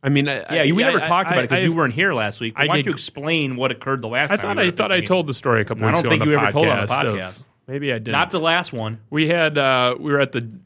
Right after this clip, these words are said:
Speaker 1: I was at the Denver Nuggets Pistons game. We had great seats.
Speaker 2: The
Speaker 1: Uh,
Speaker 2: Billups
Speaker 1: Bill
Speaker 2: retirement.
Speaker 1: Simmons, Bill Simmons trademark. Yeah, we, for the, um, Billups retirement ceremony and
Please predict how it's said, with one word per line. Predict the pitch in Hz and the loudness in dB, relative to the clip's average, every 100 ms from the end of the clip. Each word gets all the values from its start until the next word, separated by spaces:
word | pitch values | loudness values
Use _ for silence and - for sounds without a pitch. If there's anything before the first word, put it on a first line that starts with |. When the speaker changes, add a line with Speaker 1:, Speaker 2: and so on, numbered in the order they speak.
| _ - | _ -4
Speaker 1:
I | |
was | 127 123 | -2 0
at | 120 | -2
the | 123 113 107 | -2 -2 0
Denver | 113 123 117 | 0 0 2
Nuggets | 117 113 110 - | 2 2 -2 -4
Pistons | - 120 120 104 | -6 -4 -4 -6
game. | 123 120 113 113 | -6 -6 -4 -4
We | 113 | 0
had | 110 | -2
great | 113 120 120 | 0 0 0
seats. | - 117 107 107 - | -2 -2 -2 -4 -2
Speaker 2:
The | 107 | 2
Speaker 1:
Uh, | |
Speaker 2:
Billups | 139 135 | 4 4
Speaker 1:
Bill | 123 | 2
Speaker 2:
retirement. | 113 117 110 107 107 | 2 2 0 0 -4
Speaker 1:
Simmons, | - | -6
Bill | 127 117 | -2 -2
Simmons | - 120 110 104 | 0 -4 -4 -6
trademark. | - 120 107 104 98 101 | -6 -4 -4 -2 -4 -2
Yeah, | 117 104 | 0 2
we, | 107 104 | 0 -4
for | 104 - | -10 -10
the, | 110 110 | -6 -4
um, | 104 101 | -4 -4
Billups | 98 120 113 107 | -4 2 2 2
retirement | 110 - 123 113 104 | -8 2 2 2 -2
ceremony | 117 107 104 107 104 | 0 0 0 -4 -6
and | 101 | -6